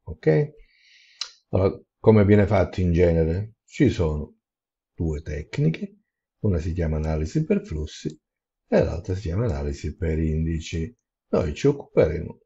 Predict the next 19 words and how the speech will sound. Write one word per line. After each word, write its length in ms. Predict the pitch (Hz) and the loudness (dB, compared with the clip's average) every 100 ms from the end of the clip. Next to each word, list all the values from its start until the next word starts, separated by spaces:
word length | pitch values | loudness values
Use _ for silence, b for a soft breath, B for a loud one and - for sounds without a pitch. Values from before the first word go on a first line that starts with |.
| _ | _
soprattutto 840 | - 185 160 76 - 78 - - | -4 -2 -2 -6 -8 -10 -10 -2
dall'analisi 800 | 143 65 73 76 76 80 - - | 0 0 -2 -8 -8 -10 -12 -16
per 380 | - 92 82 - - | -6 -4 -4 -6 -6
indici, 920 | 87 85 82 82 85 85 92 87 - _ _ - | -4 -2 -4 -4 -4 -6 -6 -6 -10 _ _ -10
va 140 | 85 | -4
bene? 440 | 107 147 143 143 _ _ _ _ - | 0 2 0 -4 _ _ _ _ -2
L'analisi 420 | 202 - 110 170 | 0 0 -2 0
per 140 | - | 2
indici 320 | 78 78 90 | 2 -2 -2
in 100 | 120 | -2
sostanza 720 | 113 127 - 78 78 101 156 - _ _ | 0 0 -2 -8 -6 -2 -2 -4 _ _
si 160 | - | -2
occuperà 580 | 95 104 98 90 78 - | -2 -2 0 -2 -2 -8
della 280 | 90 87 82 | -6 -4 0
redditività, 1000 | 85 80 80 82 78 80 131 175 190 _ _ _ _ _ _ _ _ _ _ _ _ _ _ - | 0 0 -2 -2 -4 0 2 0 -2 _ _ _ _ _ _ _ _ _ _ _ _ _ _ -12
che 140 | 78 | -10
poi 160 | - 78 | -8 -10
spiegheremo 540 | - 82 80 78 78 | -6 -4 -2 -2 -2
cos'è, 440 | 80 - 123 170 | -6 -2 -2 -2